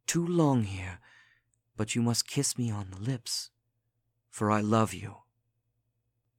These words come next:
"It is not to Egypt that I am going," said the swallow.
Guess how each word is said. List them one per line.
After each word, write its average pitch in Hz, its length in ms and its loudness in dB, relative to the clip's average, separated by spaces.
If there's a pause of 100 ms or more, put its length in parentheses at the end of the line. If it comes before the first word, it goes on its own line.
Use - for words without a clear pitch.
(1160)
"It 240 140 6
is 254 220 2 (200)
not 240 260 4
to - 200 -2
Egypt 233 400 4
that 180 160 0
I 185 120 0
am 185 180 -2
going," 190 480 0 (180)
said 95 220 -6
the 95 100 -10
swallow. 98 480 -2